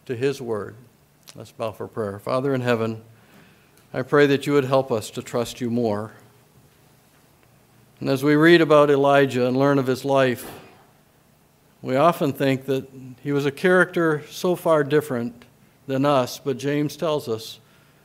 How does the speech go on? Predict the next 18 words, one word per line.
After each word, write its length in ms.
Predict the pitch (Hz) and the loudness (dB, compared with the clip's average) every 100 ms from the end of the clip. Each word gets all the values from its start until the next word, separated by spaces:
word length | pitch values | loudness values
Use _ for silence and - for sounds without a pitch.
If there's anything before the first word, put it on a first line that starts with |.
| _ _ | _ _
he 100 | 120 | -4
was 160 | 131 165 | -4 -2
a 60 | |
man 440 | 156 120 113 120 117 | -4 -4 -4 -8 -12
of 120 | 131 | -8
like 280 | 127 147 160 | -4 -4 -4
passions. 760 | 120 117 - 147 160 - - - _ _ _ _ _ _ _ _ - | -6 -6 -8 -12 -14 -16 -18 -20 _ _ _ _ _ _ _ _ -6
And 120 | 135 | 0
what 220 | 175 196 | 2 2
you 80 | 220 | 0
did 260 | 214 220 | 4 4
for 160 | - 214 | 4 2
him, 280 | 196 208 208 | 4 4 4
you 160 | 202 190 | 4 2
will 140 | 185 | 2
do 180 | 175 185 | 2 0
for 200 | 170 139 | 0 -4
us 480 | 107 110 - - | -4 -8 -16 -16